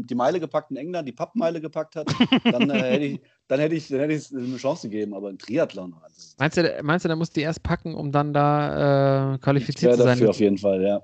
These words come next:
Speaker 3: Also du, du würdest dir quasi so einen Parcours aus-, ausdenken für
Speaker 1: Es gibt
Speaker 3: neuen, äh, Doppelpass-Modell.
Speaker 1: es gibt
Speaker 3: Ja,
Speaker 1: den,
Speaker 3: ich,
Speaker 1: es
Speaker 3: das weiß ich, ja, ja, es gibt, äh, ist in diesem Film ja auch drin, ne? In diesem,
Speaker 1: Genau. Ja.
Speaker 3: äh, die irgendwie zwölf Pubs
Speaker 1: World's End.
Speaker 3: Pine trinken,
Speaker 1: Ja.
Speaker 3: The World's End, genau.
Speaker 2: Hm.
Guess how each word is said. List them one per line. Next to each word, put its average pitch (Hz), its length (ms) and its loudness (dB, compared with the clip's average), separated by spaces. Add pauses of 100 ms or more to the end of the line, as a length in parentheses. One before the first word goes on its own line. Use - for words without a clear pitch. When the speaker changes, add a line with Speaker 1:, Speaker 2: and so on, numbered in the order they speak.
(140)
Speaker 3:
Also 139 220 -2
du, 160 120 4
du 160 200 4
würdest 196 200 2
dir 165 80 2
quasi 160 240 2
so 151 80 2
einen 147 80 -2
Parcours 180 400 4
aus-, 175 280 -4
ausdenken 170 600 -4
für - 220 -4
Speaker 1:
Es 156 160 4
gibt - 160 4
Speaker 3:
neuen, 165 360 0 (100)
äh, - 120 -12
Doppelpass-Modell. 135 680 0
Speaker 1:
es - 60 -4
gibt - 40 -2 (240)
Speaker 3:
Ja, 160 60 -6
Speaker 1:
den, - 60 -6
Speaker 3:
ich, - 60 -10
Speaker 1:
es - 120 -20
Speaker 3:
das 165 200 -8
weiß 214 200 2
ich, 123 140 -4
ja, 160 100 2
ja, 170 120 2
es 143 120 -2
gibt, 165 220 -2
äh, 160 100 -4 (180)
ist 160 140 -2
in 160 80 2
diesem 147 160 -2
Film 175 320 2
ja 123 100 4
auch 117 140 0
drin, 120 220 -4
ne? 156 260 -4
In 143 60 -4
diesem, 131 240 0
Speaker 1:
Genau. 113 320 0 (520)
Ja. 131 300 -2
Speaker 3:
äh, 131 60 -2
die 135 220 2
irgendwie 135 440 0
zwölf 151 380 0
Pubs 147 260 2
Speaker 1:
World's 127 320 4
End. 113 420 -2
Speaker 3:
Pine 143 200 2
trinken, 131 180 -4
Speaker 1:
Ja. - 0 -
Speaker 3:
The 123 80 0
World's 135 300 2
End, 120 260 -8
genau. 120 300 -2
Speaker 2:
Hm. 131 140 -10